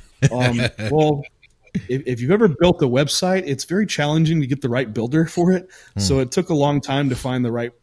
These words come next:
Speaker 1: right person to do it. And I came across Mark Fox. He designed, uh, Trained by J P and
Speaker 2: Hmm.
Speaker 1: Hypertrophy Coach. Um, so he, he does an excellent job, but then it was the idea of, like, "Hey," I,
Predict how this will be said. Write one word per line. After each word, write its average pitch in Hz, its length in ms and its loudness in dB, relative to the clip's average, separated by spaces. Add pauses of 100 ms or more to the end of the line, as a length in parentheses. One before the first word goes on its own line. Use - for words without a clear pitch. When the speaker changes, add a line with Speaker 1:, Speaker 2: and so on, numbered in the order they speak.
Speaker 1:
right 127 260 -6
person 131 360 -6
to 104 40 -4
do 110 220 -2
it. 143 200 -4 (100)
And 107 200 -6
I 110 180 -4 (220)
came 127 160 -4
across 120 320 -4
Mark 117 240 -2
Fox. 127 440 -2
He 123 260 0 (760)
designed, 117 600 0
uh, 107 100 -2
Trained 123 320 0
by 107 100 0
J 131 240 4
P 127 600 2
and 107 400 -2
Speaker 2:
Hmm. - 60 -14
Speaker 1:
Hypertrophy 123 540 -2
Coach. 120 640 0 (540)
Um, 101 480 -6
so 110 540 -2
he, - 220 -18
he 147 180 -2
does 139 440 6
an 117 100 -4
excellent 113 420 2
job, 143 320 2
but 110 220 -2
then 131 160 0
it 127 40 2
was 123 160 2
the 113 80 -2
idea 127 300 2
of, 117 60 0
like, 110 140 -2
"Hey," 127 340 0
I, 110 160 -4